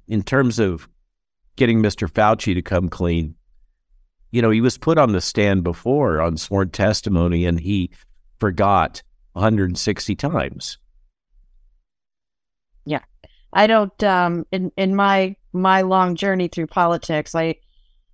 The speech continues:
Speaker 2: the amount of people, I can count on one hand and not use all the digits, the amount of people that have come out and said, "You know, we were probably wrong back there. Let's fix it."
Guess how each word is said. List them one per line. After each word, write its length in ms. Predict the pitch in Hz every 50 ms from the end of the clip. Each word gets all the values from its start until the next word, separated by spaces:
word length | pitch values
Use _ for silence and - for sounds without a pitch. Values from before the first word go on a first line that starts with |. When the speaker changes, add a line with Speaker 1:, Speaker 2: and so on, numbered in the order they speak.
| _ _ _ _ - - _ -
Speaker 2:
the 100 | 175 208
amount 300 | 214 214 226 240 240 226
of 120 | 208 -
people, 720 | - - - 220 220 - 208 196 196 190 185 185 180 180 - _
I 120 | - 220 220
can 100 | 208 196
count 240 | - - 233 226 214
on 160 | 208 202 196
one 180 | 214 220 226
hand 360 | 226 220 220 214 208 202 196 190
and 100 | 180 185
not 220 | 202 202 - 185
use 120 | 190 185
all 140 | 196 190 185
the 100 | 175 175
digits, 460 | 170 185 180 165 165 156 - - -
the 140 | - 185 185
amount 260 | 190 180 190 214 220
of 140 | 220 190 -
people 320 | - 233 226 226 - 208 196
that 160 | 185 185 180
have 100 | 170 -
come 180 | - 220 208
out 200 | 202 202 208 -
and 100 | 196 196
said, 260 | - - 196 185 180 202
"You 100 | 233 240
know, 440 | 254 254 254 262 262 262 262 262 _ _ _ _ _ _ _ _ _ _ _ _ _ _ _ _ -
we 200 | 190 233 262 269
were 120 | 240 214
probably 500 | 185 - 247 240 247 247 240 214 220 208
wrong 340 | 190 208 214 220 220 214 196
back 280 | 185 180 180 170 - -
there. 280 | 190 185 180 185 185
Let's 260 | 190 202 202 190 -
fix 300 | - - 196 - - -
it." 100 | 151 -